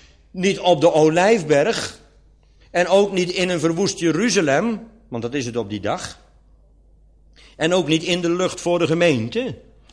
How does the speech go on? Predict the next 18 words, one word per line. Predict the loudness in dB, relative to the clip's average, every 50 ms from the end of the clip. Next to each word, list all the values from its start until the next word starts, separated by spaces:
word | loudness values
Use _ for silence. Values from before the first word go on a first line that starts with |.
| -20 -20 -20 -14 _
maar | 0 2 2 2
wanneer | 2 4 4 4 2
de | 2 0
Zoon | 0 0 0 0 0
des | 0 -2 -2
Mensen | 0 0 0 0 -2 -4 -2 0
zal | 0 2 2 2
komen | 2 2 2 2 2 0
in | 2
zijn | 2 2 4
heerlijkheid | 4 6 6 8 8 6 6 6 6 4 4 4 4
en | 4 2 4
al | 6 4 4 6
de | 4 4
heilige | 4 4 4 4 4 2 2 2 2
engelen | 2 2 4 4 4 4 2 4 4
met | 4 4 4 4
hem, | 2 2 4 4 2